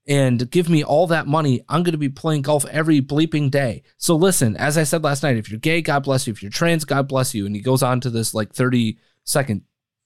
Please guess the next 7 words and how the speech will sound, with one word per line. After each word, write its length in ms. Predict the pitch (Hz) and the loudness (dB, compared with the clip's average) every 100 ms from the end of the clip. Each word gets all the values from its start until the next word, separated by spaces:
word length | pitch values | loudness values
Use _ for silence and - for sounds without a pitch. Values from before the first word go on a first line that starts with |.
| _ _ _ | _ _ _
uh, 160 | 120 117 | -2 0
screed. 520 | - - 151 107 - _ _ _ _ _ _ _ _ - - | -2 2 2 2 -2 _ _ _ _ _ _ _ _ -20 -4
But 140 | 156 | -2
Jonathan 340 | 156 180 175 156 | 0 0 0 2
Isaac, 380 | 156 - - _ _ _ _ | 0 0 -6 _ _ _ _
what 220 | 156 247 | -2 0
does 280 | 285 262 202 | 2 0 -2